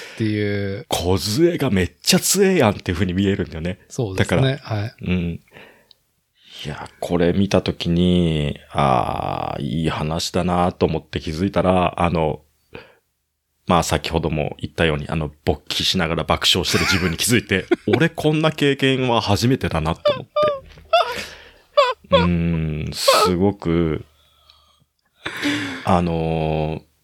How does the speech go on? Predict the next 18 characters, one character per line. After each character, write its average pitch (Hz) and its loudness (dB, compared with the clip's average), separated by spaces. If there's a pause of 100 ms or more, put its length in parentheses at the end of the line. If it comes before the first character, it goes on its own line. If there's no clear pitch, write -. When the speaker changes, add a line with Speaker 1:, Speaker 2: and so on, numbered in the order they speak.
(300)
Speaker 2:
今 175 2
だ 107 2
か 104 2
ら 78 2 (3500)
余 90 -2
計 113 2
感 113 2
じ 104 2
る 120 2
の 131 2
か 95 2
な 135 0 (200)
と 90 -2
も 76 -4
思 82 -4
っ 76 -8
て 76 -8
ね。 120 -4